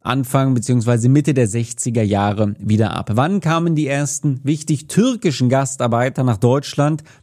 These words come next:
Das war im Jahr neunzehnhunderteinundsechzig. Einige Jahre zuvor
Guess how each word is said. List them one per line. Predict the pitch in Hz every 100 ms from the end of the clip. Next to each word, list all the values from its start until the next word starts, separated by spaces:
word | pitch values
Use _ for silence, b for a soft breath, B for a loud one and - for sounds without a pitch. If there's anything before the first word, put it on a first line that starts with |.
| _
Das | 120 123 -
war | 123 131
im | 127 120
Jahr | 113 113
neunzehnhunderteinundsechzig. | 110 110 104 - 107 107 104 - _ 101 101 107 107 101 _ _ 107 123 120 - - 117 110 -
Einige | 139 135 127
Jahre | 131 127 127
zuvor | - 117 - 127 151 165